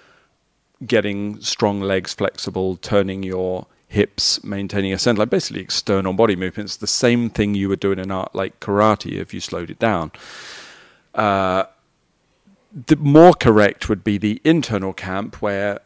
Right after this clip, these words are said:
through processes of mobilizing all of that tissue on the inside, the pressurization and changes of your body causes the outside of your body to change. Now, the people moving the body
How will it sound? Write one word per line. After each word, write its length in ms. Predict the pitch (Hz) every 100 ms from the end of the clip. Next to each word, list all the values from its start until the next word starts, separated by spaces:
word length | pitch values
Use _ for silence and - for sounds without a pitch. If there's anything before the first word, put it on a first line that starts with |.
| -
through 320 | - 143 151
processes 720 | 135 127 120 - 104 - 101
of 220 | 101 98
mobilizing 960 | 113 110 120 143 135 113 110 104 104 101
all 160 | 101
of 80 | 98
that 180 | - -
tissue 300 | 104 92 98
on 80 | 95
the 100 | 95
inside, 400 | 95 - 101 95
the 60 |
pressurization 1000 | 92 - 123 - 113 104 101 101 98 101
and 100 | 95
changes 380 | - 127 131 95
of 80 | 98
your 100 | 92
body 240 | 98 92
causes 440 | 90 107 104 95 90
the 100 | 92
outside 300 | - - 90
of 100 | 87
your 60 |
body 240 | - 87 90
to 100 | -
change. 300 | - - - _ - - - - - -
Now, 140 | 123
the 80 | 123
people 400 | - 202 180 156
moving 420 | 135 113 127 143
the 80 | 135
body 240 | 113 104